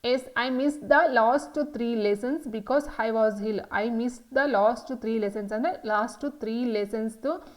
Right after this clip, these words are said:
ನಾನು ಮಿಸ್ ಮಾಡ್ಕೊಂಡಿದ್ದೀನಿ. ನೋಟ್ಸ್ ಆಗಿರ್ಬೋದು, ಏನಾರು ಆಗಿರ್ಬೋದು, ಒಟ್ಟು ಮಿಸ್ ಆಗಿದೆ. So because I was ill, ಯಾಕಂದ್ರೆ ನನಗೆ ಕಾಯಿಲೆ ಅಥವಾ ರೋಗ ಇತ್ತು. I am working hard to, ನಾನು ತುಂಬ ಹಾ-, ಆ, ವರ್ಕ್ ಮಾಡಬೇಕಾಗುತ್ತೆ. So ಹಾರ್ಡ್ ವರ್ಕ್ ಮಾಡಬೇಕಾಗುತ್ತೆ. Because ಯಾಕೆ ಅಂತ ಹೇಳಿದ್ರೆ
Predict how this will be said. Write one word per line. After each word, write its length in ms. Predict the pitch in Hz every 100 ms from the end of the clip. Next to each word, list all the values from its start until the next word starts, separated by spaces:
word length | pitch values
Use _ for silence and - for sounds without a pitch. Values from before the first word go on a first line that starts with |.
| - - -
ನಾನು 240 | 226 233 330
ಮಿಸ್ 300 | 247 262 285
ಮಾಡ್ಕೊಂಡಿದ್ದೀನಿ. 560 | 262 240 226 220 226
ನೋಟ್ಸ್ 340 | 226 214 233 233
ಆಗಿರ್ಬೋದು, 440 | 214 202 208 214
ಏನಾರು 340 | 254 208 208
ಆಗಿರ್ಬೋದು, 340 | 208 190 190 262
ಒಟ್ಟು 160 | 262
ಮಿಸ್ 280 | 269 233 226
ಆಗಿದೆ. 340 | 233 202 190 254 - - - -
So 100 | 285 233
because 320 | 247 320 359 302 - 233
I 40 |
was 280 | 226 240 240
ill, 220 | 226 226
ಯಾಕಂದ್ರೆ 360 | 202 208 214 262
ನನಗೆ 480 | 294 226 311 - _ -
ಕಾಯಿಲೆ 300 | 240 214 220
ಅಥವಾ 220 | 208 247
ರೋಗ 180 | 208 202 233 240
ಇತ್ತು. 500 | 247 - 214 311 - - - 277
I 140 | 285
am 80 | 320
working 440 | 240 233 233 294 330
hard 640 | - 233 220 240 233 -
to, 240 | 214 302 -
ನಾನು 340 | 214 214 285 392
ತುಂಬ 320 | - 254 269 285 - -
ಹಾ-, 360 | - 240 220 -
ಆ, 240 | 208 202 202 - -
ವರ್ಕ್ 300 | 202 240 285
ಮಾಡಬೇಕಾಗುತ್ತೆ. 560 | 254 220 208 202 190 196
So 180 | 196 226
ಹಾರ್ಡ್ 360 | 220 208 247
ವರ್ಕ್ 220 | 240 233
ಮಾಡಬೇಕಾಗುತ್ತೆ. 500 | 214 196 196 190 190
Because 500 | 247 202 202 214 202
ಯಾಕೆ 260 | 202 202 214
ಅಂತ 160 | 196 190
ಹೇಳಿದ್ರೆ 260 | 185 208